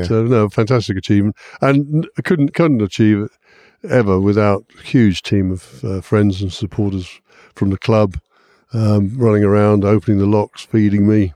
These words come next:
Speaker 2: Slapping you on the back of the head and keeping me going.
Speaker 1: Is, is that literally non-stop, or do you have
Speaker 2: Yes.
Speaker 1: time to pull over and have a, a
Speaker 2: Uh, well,
Speaker 1: sort
Speaker 2: the,
Speaker 1: of banana or
Speaker 2: the, there are
Speaker 1: something?
Speaker 2: forty-five locks,
Speaker 1: <laughs> Yeah.
Speaker 2: so you have to go through the locks, so that's your,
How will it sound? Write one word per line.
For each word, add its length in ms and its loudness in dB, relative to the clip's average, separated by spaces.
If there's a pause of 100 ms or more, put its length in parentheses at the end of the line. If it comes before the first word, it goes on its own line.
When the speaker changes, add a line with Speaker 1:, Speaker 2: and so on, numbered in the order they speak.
(680)
Speaker 2:
Slapping 360 -8
you 60 -2
on 80 -2
the 60 -4
back 220 -6
of 80 -6
the 40 -6
head 220 -2
and 140 -10
keeping 260 -2
me 100 0
going. 360 0 (140)
Speaker 1:
Is, 520 -2
is 140 0
that 140 0
literally 360 0
non-stop, 520 -2
or 80 -4
do 80 -6
you 60 -2
have 100 -2
Speaker 2:
Yes. 80 -2
Speaker 1:
time 160 -2
to 80 -10
pull 180 -2
over 160 0
and 100 -4
have 100 -6
a, 60 -12 (260)
a 160 2
Speaker 2:
Uh, 40 2
well, 140 2
Speaker 1:
sort 100 2
Speaker 2:
the, 80 0
Speaker 1:
of 40 0
banana 280 2
or 60 -2
Speaker 2:
the, 0 -
there 120 -2
are 40 0 (160)
Speaker 1:
something? 80 -2
Speaker 2:
forty-five 460 2
locks, 600 -2
Speaker 1:
<laughs> 60 -20
Yeah. 120 -2
Speaker 2:
so 160 4
you 140 2
have 140 0
to 60 -6
go 160 2
through 200 0
the 60 2
locks, 300 -2
so 80 -2
that's 260 -4
your, 160 -4